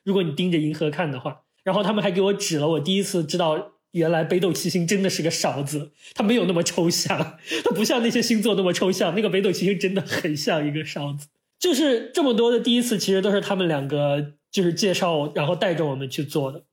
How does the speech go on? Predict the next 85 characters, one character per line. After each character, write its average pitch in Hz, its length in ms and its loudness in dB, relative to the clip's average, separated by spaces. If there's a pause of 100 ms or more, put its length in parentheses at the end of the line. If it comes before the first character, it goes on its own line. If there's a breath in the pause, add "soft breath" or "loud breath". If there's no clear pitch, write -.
(140)
所 208 180 2
以 185 140 4
非 220 160 2
常 196 160 2
感 151 160 0
谢 160 560 0
在 185 160 2
这 180 100 -2
个 170 100 2
机 180 180 0
缘 175 120 2
巧 180 160 0
合 175 80 -2
的 156 100 2
机 165 120 -2
会 185 120 0
认 180 140 2
识 - 140 -2
了 151 80 0
他 165 100 -4
们 156 100 -2
两 135 220 -6
个。 139 140 -6
就 330 160 0
是 370 160 0
我 226 120 4
觉 180 140 0
得 320 200 2
人 175 200 2
生 320 160 0
有 214 80 0
的 165 80 0
时 - 80 -2
候 196 60 2
真 226 100 0
的 233 80 0
很 147 160 -4
奇 - 220 -6
妙， 143 280 -4 (160)
就 277 120 2
是 285 40 4
我 208 160 4
跟 269 140 2
小 175 160 2
歪 196 220 2
就 214 100 0
是 226 100 0
大 226 200 0
多 240 160 2
数 202 160 0
时 - 180 -4
间 165 180 0
下 165 160 -2
我 147 60 -2
们 139 100 -6
都 175 120 0
是 196 100 -4
挺 143 240 -4
关 170 260 -2
闭 170 140 0
的， 143 100 2
不 147 80 -4
想 156 200 -2
认 156 80 -2
识 147 100 -8
新 180 160 -2
的 160 60 -2
朋 143 220 -6
友， 139 100 -8 (180 soft breath)
但 440 140 0
是 403 160 0
就 403 180 2
不 294 140 0
知 403 80 2
道 403 140 2
为 233 140 4
什 160 140 -2
么， 143 320 -2 (120)
我 208 120 2
就 349 140 4
记 359 180 0
得 294 80 4
很 196 160 0
清 269 220 0
楚， 156 340 -2